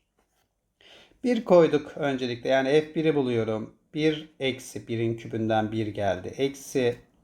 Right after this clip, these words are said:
şöyle yazalım isterseniz. Kafanızda soru işareti olmasın. A çarpı bir artı bir.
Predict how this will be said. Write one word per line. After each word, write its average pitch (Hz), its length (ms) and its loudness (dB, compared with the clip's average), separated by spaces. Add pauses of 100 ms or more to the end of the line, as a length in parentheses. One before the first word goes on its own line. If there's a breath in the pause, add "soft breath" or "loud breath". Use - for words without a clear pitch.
(160)
şöyle 240 300 -8
yazalım 143 360 2
isterseniz. 101 840 -8
Kafanızda 104 520 -10
soru 104 260 -10
işareti 104 480 -4
olmasın. - 480 -12
A 147 220 2
çarpı 143 440 0
bir 160 120 -4
artı 117 380 0
bir. - 380 -6